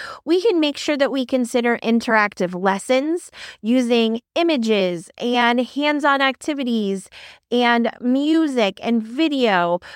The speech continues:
The more senses that you involve, the more learning styles you will accommodate.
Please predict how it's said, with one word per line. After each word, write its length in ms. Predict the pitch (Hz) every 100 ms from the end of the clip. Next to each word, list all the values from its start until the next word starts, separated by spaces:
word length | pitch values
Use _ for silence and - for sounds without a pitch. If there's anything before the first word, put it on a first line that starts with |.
| -
The 80 | 262
more 240 | 269 311
senses 560 | 403 311 294 311 294 262
that 260 | 254 240 208
you 680 | 208 233 262 269 269 277
involve, 920 | 269 240 226 208 226 226 240 302 392 - - -
the 80 | 269
more 320 | 254 262 262
learning 380 | 247 262 294 294
styles 580 | 269 226 233 233 240
you 260 | 233 208 240
will 200 | 233 226
accommodate. 640 | 196 - 220 208 180 -